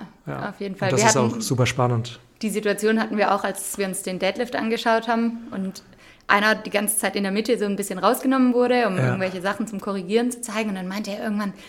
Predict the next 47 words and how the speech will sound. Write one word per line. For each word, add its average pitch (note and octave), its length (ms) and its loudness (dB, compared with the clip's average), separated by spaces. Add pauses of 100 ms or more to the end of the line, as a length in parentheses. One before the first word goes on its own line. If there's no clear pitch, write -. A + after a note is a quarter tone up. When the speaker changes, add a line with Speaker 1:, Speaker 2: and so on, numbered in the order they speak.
(260)
Speaker 2:
„Ich - 120 -20
deadlifte C4+ 480 -4
über D#4 320 6
zweihundert D4+ 600 4
Kilo. C4+ 440 6
Warum B3 260 6
bin C#4 140 6
ich F4 160 4
immer F4 200 2
das B3 180 0
Negativbeispiel?“ A3 1200 6
Speaker 1:
Ja. G#3+ 40 -2
Speaker 2:
Und G#3 60 -12 (280)
dann G#3+ 120 -4
meinte G#3+ 200 -4
sie, G#3+ 120 -2
„Ja, G#3+ 160 4
genau, G#3+ 420 4
bei A3+ 200 0
Leuten A3 360 2
wie G#3 80 0
dir A#3 420 2
kann A#3 160 4
man B3 240 4
durch G#3+ 240 0
so B3 160 2
Feinheiten G#3+ 640 -2
halt G#3 200 -6
dann A#3+ 80 0
noch D4 160 2
mal G#3+ 100 0
ein F3+ 100 -2
bisschen F#3 300 -2
was F3 220 -4
rausholen, F3+ 500 0
ne?“ C#3+ 60 4
Speaker 1:
Musst E3+ 240 6
du D3 100 6
halt B2+ 220 4
auch, A#2+ 220 0
weil C3+ 100 6
bei C3 100 6
denen C3+ 200 6
ist C3+ 100 2
ja C#3+ 60 4
das C3 140 2
Grobe, C3+ 540 8